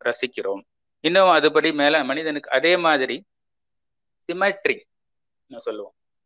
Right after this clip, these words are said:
ஒழுங்கு ஆக இருப்பதுல மனிதனுக்கு ஒரு ஆசை இருக்கும். அதுல எப்படி பாத்தீங்கன்னா வரிசையாக இருக்கும் பொழுது, அஹ், நமக்கு சில பேட்டர்ன்ஸ், வரிசையாக செங்கல்களை அடுக்கி வைக்கிறது, வரிசையாக, அஹ், பாசி மணிகளை கோர்க்கிறது, இந்த மாதிரி வரிசையாக இருக்கும் விஷயங்கள், இந்த டிசைன்ஸ் எல்லாம் நமக்கு பிடிக்கிறது.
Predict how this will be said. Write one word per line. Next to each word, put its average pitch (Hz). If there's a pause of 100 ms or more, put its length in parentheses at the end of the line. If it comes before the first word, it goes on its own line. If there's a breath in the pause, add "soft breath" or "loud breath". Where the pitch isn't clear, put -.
ஒழுங்கு 170 (200)
ஆக 127
இருப்பதுல 120
மனிதனுக்கு 131
ஒரு 110 (320 soft breath)
ஆசை 127
இருக்கும். - (1000)
அதுல 143
எப்படி 139
பாத்தீங்கன்னா 131
வரிசையாக 156
இருக்கும் 127
பொழுது, 117 (180)
அஹ், 117
நமக்கு 120
சில -
பேட்டர்ன்ஸ், 139 (260)
வரிசையாக 131
செங்கல்களை 123
அடுக்கி 117
வைக்கிறது, 110
வரிசையாக, 123 (460 loud breath)
அஹ், 113
பாசி 131
மணிகளை 120
கோர்க்கிறது, 120
இந்த 143
மாதிரி 143
வரிசையாக 135
இருக்கும் 117
விஷயங்கள், 107
இந்த 131
டிசைன்ஸ் 143
எல்லாம் 143
நமக்கு 117
பிடிக்கிறது. -